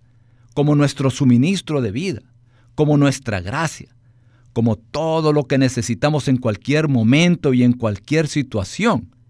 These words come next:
y como aquel que es inagotable.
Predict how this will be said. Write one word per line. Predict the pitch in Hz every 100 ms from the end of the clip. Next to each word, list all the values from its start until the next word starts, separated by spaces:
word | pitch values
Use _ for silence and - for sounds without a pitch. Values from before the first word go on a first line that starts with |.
| _ _ -
y | 113
como | - 120 104 87
aquel | 82 - 165 147 101 - _
que | - 85 135
es | 143 -
inagotable. | 123 117 101 95 78 -